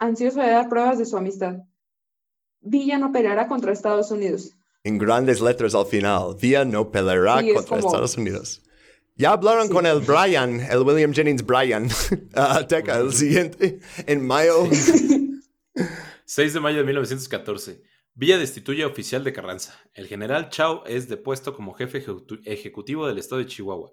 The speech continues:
Speaker 3: Hay un poco más de contexto. Ese es su subtítulo bajo título. Dice, "Enviados de paz se reunirá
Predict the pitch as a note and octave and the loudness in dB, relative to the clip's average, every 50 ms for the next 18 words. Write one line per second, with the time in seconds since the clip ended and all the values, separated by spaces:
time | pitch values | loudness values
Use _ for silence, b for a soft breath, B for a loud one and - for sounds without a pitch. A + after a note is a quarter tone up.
0 | _ _ _ _ _ _ _ _ - G2 G#2 A#2+ B2+ - C#3 - B2 B2 B2 B2+ | _ _ _ _ _ _ _ _ -14 -12 -10 -10 -8 -10 -10 -8 -8 -8 -8 -10
1 | C3 C3+ - C3 C3 C3 - F3 F#3 - _ - G#2 A2 G#2 - - G#2+ G#2+ - | -10 -12 -12 -12 -12 -12 -14 -16 -18 -18 _ -20 -18 -18 -16 -14 -14 -14 -14 -14
2 | A2+ A#2 G#2 G2+ F#2+ - G2+ - A#2+ A2 G2+ F#2+ - - _ _ _ - - - | -10 -8 -8 -8 -8 -8 -10 -12 -12 -14 -14 -16 -20 -20 _ _ _ -20 -20 -20
3 | E2 F2+ F#2+ G2 G#2+ A#2 C3 B2+ A2 F#2+ - - C3+ D3 - - A2 G2 F#2+ F#2+ | -18 -16 -14 -10 -8 -6 -6 -6 -6 -8 -6 -6 -6 -6 -6 -8 -10 -10 -10 -10
4 | F#2 F#2+ A2 C3 C#3+ - | -10 -8 -8 -8 -8 -10